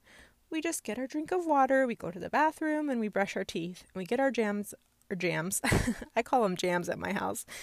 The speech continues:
with my kids. "We get our jams on, and that's it. That's it. That's not that much work.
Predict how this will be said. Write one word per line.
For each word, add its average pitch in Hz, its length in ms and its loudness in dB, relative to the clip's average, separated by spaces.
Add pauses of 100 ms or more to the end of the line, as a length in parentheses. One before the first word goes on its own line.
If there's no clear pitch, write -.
(160)
with 233 160 2
my 185 140 -4
kids. - 280 -4 (240)
"We 208 60 -12
get 294 140 8
our 381 100 12
jams 320 400 4
on, 311 360 8 (960)
and 214 120 -4
that's 214 300 0
it. 277 220 2 (400)
That's - 200 -4
it. 359 200 0
That's - 160 -2
not 349 160 -4
that 349 120 4
much 349 220 -4
work. 359 340 -2